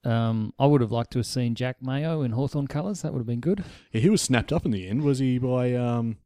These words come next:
Speaker 2: someone just before us? It was a team just before us.
Speaker 1: Apparently
Speaker 2: The Saints, I think?
Speaker 1: Uh, yeah, the Saints took him, added another Jack to the list. <laughs> But apparently he has really good spread, Mayo.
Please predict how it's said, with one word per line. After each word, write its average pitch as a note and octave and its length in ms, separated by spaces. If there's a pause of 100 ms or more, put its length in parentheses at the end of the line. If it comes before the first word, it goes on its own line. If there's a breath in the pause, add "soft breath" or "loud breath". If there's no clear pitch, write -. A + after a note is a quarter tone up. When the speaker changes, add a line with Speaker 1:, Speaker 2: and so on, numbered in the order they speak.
(140)
Speaker 2:
someone B2 340
just - 200
before G#2 320
us? - 280
It - 20
was G2 80
a G#2 80
team G#2+ 220
just G2+ 160
before G#2+ 280
us. F#3+ 220 (260)
Speaker 1:
Apparently C#3 520
Speaker 2:
The A2 80
Saints, F3+ 360
I G3+ 60
think? C4+ 320
Speaker 1:
Uh, - 140
yeah, B2 160
the G2+ 100
Saints D#3 340
took A2 160
him, D3+ 160 (140)
added A2 240
another G#2+ 380
Jack B2 320
to B2+ 80
the A2+ 80
list. C#3+ 360 (120)
<laughs> - 280
But C#3 240
apparently D#3 540
he A2+ 140
has G#2+ 240
really A#2+ 320
good A2 160
spread, A2+ 400
Mayo. G#2 360